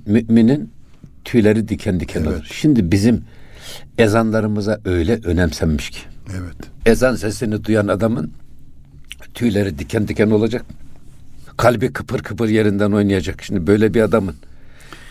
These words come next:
Speaker 1: oturup da camiye gitmemesi
Speaker 2: Bitsin
Speaker 1: düşünülebilir
Speaker 2: diye
Speaker 1: mi?
Speaker 2: beklemeyecek.
Speaker 1: Evet.
Speaker 2: <laughs> O da var.
Speaker 1: Evet.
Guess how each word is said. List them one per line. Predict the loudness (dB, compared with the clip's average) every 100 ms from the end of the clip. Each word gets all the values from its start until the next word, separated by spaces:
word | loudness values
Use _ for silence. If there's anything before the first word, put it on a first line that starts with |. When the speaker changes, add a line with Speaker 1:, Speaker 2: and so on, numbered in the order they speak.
| -4
Speaker 1:
oturup | 0 0 0 0
da | 0
camiye | 2 2 2
gitmemesi | -2 -2 0 0 0
Speaker 2:
Bitsin | 0 0
Speaker 1:
düşünülebilir | 2 2 4 4
Speaker 2:
diye | 4
Speaker 1:
mi? | 0
Speaker 2:
beklemeyecek. | -4 -2 2 2 2 -2 -6 -6 0
Speaker 1:
Evet. | 2 2 -2 -14 -16
Speaker 2:
<laughs> | -16 -16 -8
O | -4 2
da | 2
var. | 4 0 -4 -18 -20 -4
Speaker 1:
Evet. | 0 2 0